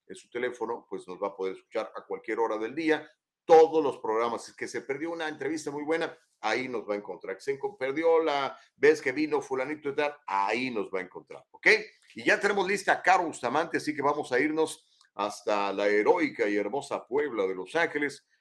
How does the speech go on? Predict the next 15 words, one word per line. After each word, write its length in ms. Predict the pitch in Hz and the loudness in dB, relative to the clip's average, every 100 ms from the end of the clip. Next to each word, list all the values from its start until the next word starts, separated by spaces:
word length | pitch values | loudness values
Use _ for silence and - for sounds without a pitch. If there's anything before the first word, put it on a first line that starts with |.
| _ | _
porque 680 | - 101 110 104 101 95 - | -12 -4 0 2 2 -2 -8
ya 220 | 101 127 131 | -4 -4 -4
tenemos 320 | 123 117 - | -10 -10 -12
a 80 | - | -6
Caro 260 | 120 117 | -4 -4
para 180 | 98 85 | -6 -10
platicarnos, 720 | 95 - - 151 147 135 - _ _ | -14 -8 0 0 0 -6 -12 _ _
porque 180 | 98 95 | -12 -10
tiene, 240 | 104 143 135 | -6 -6 -4
como 400 | 110 98 92 90 | -4 -4 -4 -4
le 120 | 98 | -6
dije, 220 | 123 131 | -8 -10
mucha 280 | 117 135 131 | -12 -14 -16
información 560 | - 90 - - 123 | -14 -12 -12 -12 -14
interesante, 720 | 120 - 82 - 117 120 127 | -14 -18 -18 -12 -10 -10 -14